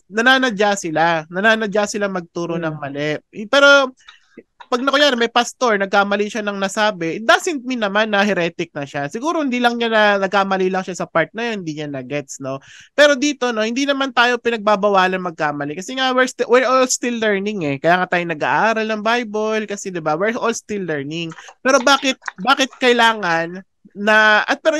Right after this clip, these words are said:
Speaker 1: syempre, parang may level din na parang, ay, mag-aral talaga para maiwasan yung mga, at least yung mga essential, no?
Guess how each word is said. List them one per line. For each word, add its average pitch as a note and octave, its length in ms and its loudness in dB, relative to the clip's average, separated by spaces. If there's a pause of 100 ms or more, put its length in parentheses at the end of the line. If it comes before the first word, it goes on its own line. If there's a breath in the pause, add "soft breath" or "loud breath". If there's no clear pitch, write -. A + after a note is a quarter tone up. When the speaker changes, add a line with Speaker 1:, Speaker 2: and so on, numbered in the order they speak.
Speaker 1:
syempre, B3 320 0
parang C4 160 2
may C4+ 160 -2
level G#3 400 0
din G3+ 160 -4
na G3 80 -2
parang, F3+ 640 -2 (160)
ay, E3 160 -6
mag-aral G#3 480 0
talaga E3+ 320 0
para F#3 160 2
maiwasan F#3 560 0
yung F3 160 -8
mga, F3 80 -6
at F3+ 160 0
least G3+ 160 -8
yung F#3+ 160 -2
mga E3+ 160 -4
essential, D#3 640 -4
no? C#3+ 240 -4